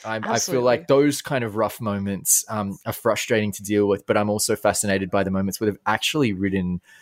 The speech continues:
Speaker 1: um, multiple female characters with real depth and the way that those characters bond with each other and explore
Speaker 2: Definitely.
Speaker 1: their personal relationships and, and healing through trauma, I think is really interesting.
Speaker 2: Mm,
Speaker 1: Um,
Speaker 2: mm.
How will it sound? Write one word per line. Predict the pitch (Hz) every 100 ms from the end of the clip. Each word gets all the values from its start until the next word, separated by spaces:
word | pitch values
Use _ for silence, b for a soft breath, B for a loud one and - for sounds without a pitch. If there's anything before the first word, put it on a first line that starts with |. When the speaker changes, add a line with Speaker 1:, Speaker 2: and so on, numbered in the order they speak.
| b _
Speaker 1:
um, | 98 98
multiple | 120 127 131 143 131
female | - 110 101 95
characters | 98 98 90 92 90
with | 98 107
real | 135 113
depth | 90 90 82 - -
and | 107
the | 101
way | 101 101
that | 98
those | 101 95
characters | - 98 92 92
bond | 85 90 98 95
with | 98
each | 104 98
other | 107 104 101 98
and | 101 95
explore | - - 202 95
Speaker 2:
Definitely. | 92 92 92 - 156 -
Speaker 1:
their | 113 113 110
personal | - 113 - 123 107
relationships | 101 101 98 98 95 101 - -
and, | 101 98 -
and | 113 110
healing | 98 120 120 120 113 110
through | - 95
trauma, | - - 107 117 180 -
I | 107
think | - 104
is | 120 107
really | 120 123
interesting. | 123 131 151 180 208 262
Speaker 2:
Mm, | 196 190 185 170
Speaker 1:
Um, | 123 120 117
Speaker 2:
mm. | 180 170 151